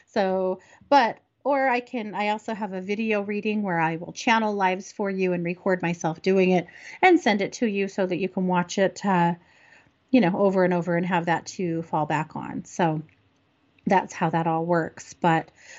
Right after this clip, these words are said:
but I'll post some links in the chat room after the show so that you guys can see that and, uh, yeah, experience that at whatever pace you want to, or if it's something that you're interested in. And we'll do lots more past life shows. I've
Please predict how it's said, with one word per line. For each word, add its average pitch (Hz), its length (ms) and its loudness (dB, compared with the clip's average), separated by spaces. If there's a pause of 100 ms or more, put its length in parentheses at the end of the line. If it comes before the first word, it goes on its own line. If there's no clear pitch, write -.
but 233 100 4
I'll 226 80 6
post 220 300 -4
some 202 120 -6
links 180 220 -10
in 175 100 -8
the 175 60 -6
chat 175 260 -8
room 180 160 -6
after 165 280 -6
the 165 80 -8
show 160 240 -6
so 170 180 -8
that - 180 -10
you - 100 -8
guys - 280 -6
can 165 200 -4
see 170 280 0
that 165 500 2
and, 165 400 0
uh, 151 280 2 (720)
yeah, 247 240 4 (100)
experience 175 640 -6
that 196 260 2
at 196 280 -10
whatever 175 280 -10 (760)
pace 240 300 0
you 226 80 -4
want 214 260 -4
to, 285 180 -4
or 349 180 -2
if - 260 -6
it's - 220 -20
something 208 320 -4
that 180 160 -12
you're 190 100 -4
interested 185 480 -2
in. 247 260 6 (300)
And 285 140 8
we'll 330 120 8
do 247 160 0
lots 196 320 -2
more 190 140 -4
past 190 340 -8
life 185 200 0
shows. 190 580 -2
I've 220 160 2